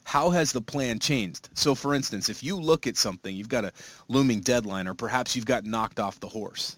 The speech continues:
something daunting that you're working against, you gotta ask the question, how has the plan changed? Has the plan changed at all?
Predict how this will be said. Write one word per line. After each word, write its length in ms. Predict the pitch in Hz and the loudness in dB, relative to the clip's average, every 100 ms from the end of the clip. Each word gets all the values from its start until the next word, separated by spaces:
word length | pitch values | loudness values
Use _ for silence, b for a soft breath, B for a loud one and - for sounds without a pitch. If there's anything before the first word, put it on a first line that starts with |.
| - | 2
something 540 | - 147 - 117 87 | 2 2 0 -4 -4
daunting 520 | 87 120 127 123 110 95 | -2 0 0 0 -4 -4
that 180 | 85 | -4
you're 100 | 113 | -4
working 400 | 101 120 127 110 | -4 -4 -4 -4
against, 300 | 92 90 87 | -6 -8 -8
you 60 | - | -2
gotta 160 | 139 120 | 0 0
ask 160 | 117 | 0
the 60 | - | -2
question, 280 | 123 107 95 | -2 -4 -4
how 280 | - 151 | -2 0
has 200 | 143 131 | 2 0
the 80 | 113 | -2
plan 340 | 107 127 110 98 | -6 -4 -4 -2
changed? 360 | 135 117 92 | -2 -2 -2
Has 240 | 120 139 135 | 0 0 0
the 80 | |
plan 320 | 123 123 104 92 | -4 -2 -4 -2
changed 340 | 113 101 - | -4 -4 -4
at 80 | 98 | -2
all? 320 | 120 143 - | 0 -2 -6